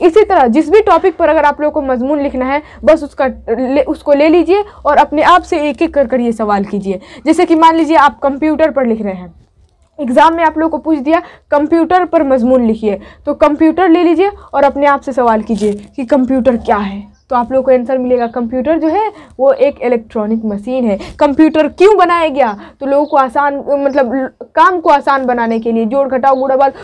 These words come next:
वगैरह जो भी आप लोगों के मन में आंसर आता है वो लिखते जाइए लफ्ज़ों को सजाकर। कंप्यूटर कैसे बनाया गया, कब, कहाँ, कंप्यूटर के क्या फ़ायदे हैं, कंप्यूटर के क्या नुकसान है, कंप्यूटर कितने टाइप के होते हैं, इस तरह करके आप लोग खुद से भी लिख पाएंगे। तो एक तरह से मजमून तैयार हो जाएगा आप लोगों का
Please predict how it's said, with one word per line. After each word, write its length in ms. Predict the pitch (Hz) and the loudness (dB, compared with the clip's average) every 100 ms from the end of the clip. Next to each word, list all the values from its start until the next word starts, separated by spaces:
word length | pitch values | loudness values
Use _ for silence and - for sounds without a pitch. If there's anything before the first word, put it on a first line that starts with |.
| - | -4
वगैरह 240 | 294 330 | 2 2
जो 200 | 311 311 | 2 2
भी 120 | 330 381 | 4 2
आप 180 | 320 | 2
लोगों 200 | 294 320 | -2 -2
के 120 | 320 294 | -2 -2
मन 260 | 285 320 | -2 -2
में 120 | 320 269 | -2 -4
आंसर 260 | 262 302 | -2 0
आता 260 | 269 240 277 | 0 0 0
है 140 | 311 320 - 302 | -2 -4 -6 0
वो 60 | |
लिखते 340 | 294 320 415 381 | 2 2 0 0
जाइए 220 | 381 330 | 0 2
लफ्ज़ों 320 | 285 254 302 | 0 0 -2
को 120 | 294 | -2
सजाकर। 400 | 269 247 240 226 - - | 0 0 0 -4 -8 -2
कंप्यूटर 460 | 320 302 330 330 311 | 0 2 2 2 0
कैसे 340 | 294 285 349 | 0 0 0
बनाया 280 | 330 320 320 | 0 2 2
गया, 220 | 302 330 | 2 0
कब, 420 | 330 349 311 330 311 | 2 2 2 0 0
कहाँ, 300 | 302 339 339 - - - | 2 2 0 -4 -20 -2
कंप्यूटर 380 | 320 311 330 339 | 0 0 -2 -2
के 140 | 320 | -4
क्या 200 | 247 330 | -2 -2
फ़ायदे 380 | 311 - 311 311 | 2 2 2 2
हैं, 180 | 349 330 | 0 0
कंप्यूटर 420 | 302 277 302 320 | -2 -4 -4 -6
के 140 | 320 302 | -6 -4
क्या 180 | 320 330 | -2 -2
नुकसान 400 | 302 320 330 339 | -2 0 2 0
है, 80 | |
कंप्यूटर 480 | 330 311 302 330 359 | 0 -2 0 -2 -2
कितने 300 | 320 311 330 | -2 -2 -2
टाइप 340 | 320 370 381 359 | 0 2 2 2
के 140 | 320 | 0
होते 220 | 311 320 | 0 0
हैं, 180 | 311 320 - _ - | -4 -4 -10 _ -12
इस 100 | - | -4
तरह 120 | 330 | -2
करके 380 | 330 320 359 381 _ - | 2 0 0 -4 _ -4
आप 180 | 262 240 | -4 0
लोग 140 | 285 | -2
खुद 220 | - 339 320 | 0 -2 0
से 120 | 302 | -2
भी 100 | 262 | 0
लिख 180 | 226 226 | -2 -4
पाएंगे। 440 | 220 196 185 190 - _ - | -6 -8 -8 -12 -14 _ -6
तो 40 | |
एक 120 | 294 302 | -4 0
तरह 100 | 302 | 0
से 140 | 311 | 2
मजमून 520 | 262 247 233 294 311 | 2 0 2 2 2
तैयार 380 | 254 240 220 208 | 0 0 0 -2
हो 80 | 208 | -2
जाएगा 260 | 214 214 | 0 0
आप 140 | 208 220 | -2 -4
लोगों 120 | 220 | -4
का 160 | 240 | -4